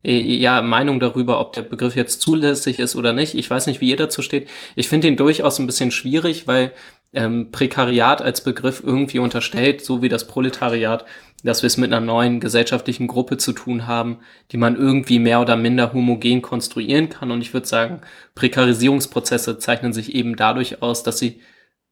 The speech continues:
äh, Menschengruppen sehr heterogen treffen und dass es eben kein gemeinsames, äh, so Klassenbewusstsein quasi gibt, ne? So klassische Unterscheidung von Marx, Klasse an sich, die man vielleicht analytisch erfassen kann,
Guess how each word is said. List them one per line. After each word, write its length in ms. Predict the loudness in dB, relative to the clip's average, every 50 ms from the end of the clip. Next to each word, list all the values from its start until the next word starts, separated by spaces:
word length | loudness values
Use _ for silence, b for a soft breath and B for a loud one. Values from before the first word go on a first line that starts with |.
| _ _ -4
äh, 420 | -2 0 2 2 0 0 0 -2
Menschengruppen 580 | 0 2 2 2 2 0 -2 0 -2 0 -2 2
sehr 140 | 2 2 2
heterogen 580 | 2 2 0 0 -2 -2 -2 0 0 0 0
treffen 480 | -2 -2 -2 -2 -2 -2 -6 -8 -8 -6
und 180 | -8 -8 -6 -6
dass 160 | -6 -4 -4
es 140 | -4 -6 -2
eben 260 | -2 -2 -2 -2 -6
kein 480 | -6 -4 -2 -2 0 0 0 -2 -2
gemeinsames, 840 | -2 -2 0 2 2 2 2 2 0 -2 -2 -4 -6 -8 -10 -12 _ _ _ _ _ _ _ _ _ _ _ _ _ _ _ _ _ _ _ -4
äh, 240 | -2 -2 0 0
so 220 | 0 0 0 0 0
Klassenbewusstsein 960 | -4 -4 0 0 2 2 4 2 2 2 2 0 -2 -2 -2 -4 -4 -4 -4
quasi 320 | -4 -6 -6 -6 -6 -6 -6
gibt, 220 | -8 -8 -8 -2
ne? 180 | 2 2 2 2
So 100 | 0 -6
klassische 420 | -6 -6 -6 -4 -4 -6 -6 -6
Unterscheidung 520 | -8 -6 -6 -6 -2 0 0 0 0 -2 -6
von 200 | -8 -10 -4 -2
Marx, 340 | 0 0 0 -2 -6 -12 B B B B B B
Klasse 360 | -2 -2 -2 0 0 -4 0
an 200 | 2 2 2 2
sich, 240 | 2 0 0 -2 0
die 80 | -2 -2
man 160 | 0 -2 -4
vielleicht 340 | -2 -2 -2 -2 0 0 -4
analytisch 520 | -4 -2 -4 -4 -4 -2 -2 -2 -2 -2
erfassen 400 | -4 -6 -4 -4 -4 -4 -4 -10
kann, 260 | -10 -8 -10 -10 -10